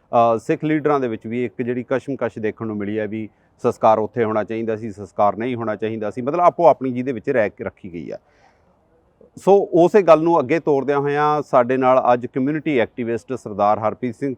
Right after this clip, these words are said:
ਤੂਰ, ਅ, ਜਿਹੜੇ ਹੈਗੇ ਆ ਉਹ ਸਾਡੇ ਨਾਲ ਮੌਜੂਦ ਨੇ। ਤੂਰ ਸਾਹਿਬ, ਪ੍ਰੋਗਰਾਮ ਦੇ ਵਿੱਚ ਬਹੁਤ ਬਹੁਤ ਸਵਾਗਤ ਹੈ, ਤੇ ਉਮੀਦ ਹੈ ਵੀ ਜਿਹੜੀ ਇਹ ਗੱਲਬਾਤ ਹੈ ਬਹੁਤ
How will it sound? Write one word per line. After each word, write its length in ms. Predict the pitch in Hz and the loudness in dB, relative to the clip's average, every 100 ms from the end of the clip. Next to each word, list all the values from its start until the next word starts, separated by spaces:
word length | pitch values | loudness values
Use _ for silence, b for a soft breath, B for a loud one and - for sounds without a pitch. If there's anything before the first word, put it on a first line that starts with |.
| _ | _
ਤੂਰ, 340 | 139 160 143 - _ _ - 123 | 0 2 0 -6 _ _ 2 4
ਅ, 20 | 123 | 6
ਜਿਹੜੇ 260 | 135 147 | 4 2
ਹੈਗੇ 320 | 127 107 107 | 2 0 4
ਆ 180 | 107 107 - | 4 4 4
ਉਹ 160 | 139 135 | 2 4
ਸਾਡੇ 280 | 120 98 | 4 4
ਨਾਲ 280 | 107 107 107 | 2 4 2
ਮੌਜੂਦ 360 | 110 107 123 135 | 0 -4 -4 -2
ਨੇ। 180 | 127 101 _ _ _ - | -2 -4 _ _ _ -2
ਤੂਰ 140 | 143 | 0
ਸਾਹਿਬ, 240 | 143 160 151 _ | 4 4 4 _
ਪ੍ਰੋਗਰਾਮ 400 | 123 110 117 113 | 0 4 4 2
ਦੇ 80 | 110 | 2
ਵਿੱਚ 300 | 104 - - - | -2 -4 -14 -8
ਬਹੁਤ 220 | 95 117 | -2 0
ਬਹੁਤ 200 | 107 107 | 0 -4
ਸਵਾਗਤ 400 | - 101 104 117 | -2 0 0 2
ਹੈ, 120 | 135 131 _ _ _ - | 0 0 _ _ _ -2
ਤੇ 520 | 120 117 113 113 107 - - _ - _ _ - - - | 2 4 2 2 -2 -6 -20 _ -20 _ _ -20 -20 -2
ਉਮੀਦ 360 | 139 143 151 147 | 2 4 4 6
ਹੈ 100 | 139 | 4
ਵੀ 260 | 143 139 | 2 0
ਜਿਹੜੀ 240 | 127 127 131 | 2 2 2
ਇਹ 120 | 120 | 4
ਗੱਲਬਾਤ 400 | 110 110 113 113 | 2 4 2 2
ਹੈ 120 | 107 - - _ _ | -2 -4 -20 _ _
ਬਹੁਤ 360 | 110 127 135 127 | 4 6 6 6